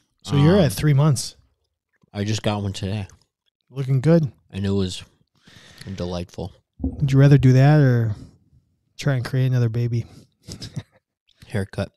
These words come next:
Speaker 1: Yeah, haircut.
Speaker 2: <laughs>
Speaker 1: Cheaper. <laughs>
Speaker 2: Uh, the longest I've probably gone, though, so I, I guarantee I went at least twelve weeks, maybe, like, fourteen.
Speaker 1: Longest I ever gone was about six minutes.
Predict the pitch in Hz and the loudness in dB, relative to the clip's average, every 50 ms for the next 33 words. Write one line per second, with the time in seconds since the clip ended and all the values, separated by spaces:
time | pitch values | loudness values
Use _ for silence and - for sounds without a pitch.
0 | _ _ - 139 143 139 - - - 185 - - 156 151 127 113 - 170 - - | _ _ -6 2 2 4 6 6 4 4 6 6 4 4 4 4 0 -2 -2 -2
1 | - 143 - - - - 156 - - - - 175 180 160 - - 202 185 - - | -4 -6 -6 -6 -10 -12 -12 -8 -6 2 6 8 8 8 8 8 8 8 8 8
2 | 247 240 - - 240 240 - - - 226 - - _ 247 175 - _ _ _ _ | 4 4 4 4 2 2 2 2 -2 -2 -2 0 _ -2 -2 -2 _ _ _ _
3 | _ _ _ _ _ - - - - _ _ _ _ _ _ _ _ _ _ _ | _ _ _ _ _ -20 -20 -20 -20 _ _ _ _ _ _ _ _ _ _ _
4 | _ _ _ _ 131 131 135 135 127 120 107 95 - _ _ _ _ _ _ _ | _ _ _ _ -12 -8 -6 -4 -4 -6 -8 -10 -14 _ _ _ _ _ _ _
5 | _ _ _ _ _ _ _ _ _ _ _ _ _ _ _ _ _ _ _ _ | _ _ _ _ _ _ _ _ _ _ _ _ _ _ _ _ _ _ _ _
6 | _ _ _ _ _ _ _ _ _ _ _ _ _ _ _ _ _ - - 113 | _ _ _ _ _ _ _ _ _ _ _ _ _ _ _ _ _ -12 -6 -4
7 | 113 113 117 113 120 131 139 147 135 - - 123 110 - - 110 107 98 95 95 | -4 -2 -2 -2 0 0 0 -2 -2 -2 -2 -2 -2 -2 -2 -2 -2 -2 -2 -4
8 | 92 90 92 95 95 87 - - - - - - 101 - 92 113 127 127 98 - | -4 -4 -4 -4 -6 -8 -10 -14 -14 -8 -6 -6 -6 -4 -2 -2 -2 -2 -4 -8
9 | - 107 113 110 123 131 131 113 - - 117 101 92 92 90 87 87 90 90 87 | -8 -8 -6 -2 0 0 0 0 -2 -4 -6 -6 -6 -6 -10 -12 -12 -14 -14 -14
10 | - - - - 98 95 92 92 95 95 95 - - _ - 98 95 98 98 95 | -16 -16 -12 -10 -10 -10 -10 -12 -16 -18 -16 -18 -20 _ -12 -10 -8 -8 -6 -8
11 | 95 - - - - - 143 151 160 160 - - 165 147 147 139 143 135 123 131 | -8 -10 -10 -6 -2 2 2 4 4 4 2 2 4 4 4 4 2 2 2 2
12 | 131 127 127 127 123 117 107 110 113 110 110 - - 113 - - - 110 104 104 | 2 4 2 2 2 0 0 -2 -4 -4 -6 -6 -8 -8 -8 -8 -6 -6 -6 -6
13 | 101 - - - - | -6 -8 -10 -12 -14